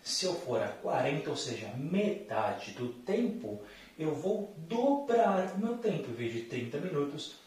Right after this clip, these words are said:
eu demoro sessenta minutos, ok? Cuidado, hein, que muitas vezes você descobriu a resposta em minutos,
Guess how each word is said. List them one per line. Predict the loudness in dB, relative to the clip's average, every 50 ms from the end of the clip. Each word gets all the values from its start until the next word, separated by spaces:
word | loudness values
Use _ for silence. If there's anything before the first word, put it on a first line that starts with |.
| -20 -20 -20 _ _ _ _ _ _ _ _
eu | -6 -2 -2 0
demoro | 2 2 2 2 2 2 2 2 0 0
sessenta | -2 -6 -6 -6 -4 -4 -4 -4 -6 -6 -4 -4 -4
minutos, | -4 -4 -4 -4 -6 -6 -8 -10 -12 -12 -12 -12 -14 -14 -16 -16 -18 -10 -6
ok? | -6 -2 2 2 2 2 2 -2 -8 -10 -18 -20 -4
Cuidado, | 2 2 4 6 6 4 6 4 2 2 0
hein, | -2 -4
que | -4 -4
muitas | -2 0 0 4 4 4 4 4
vezes | 2 2 2 0 0 -2
você | -4 -4 -2 -2 -4
descobriu | -4 -4 -6 -6 -6 -6 -4 0 0 0 0 -2 -4
a | -6
resposta | -6 -6 -8 -8 -6 -6 -6 -6 -6 -8
em | -8 -8
minutos, | -6 -2 0 2 2 2 0 -2 -6 -8 -8 -8 -10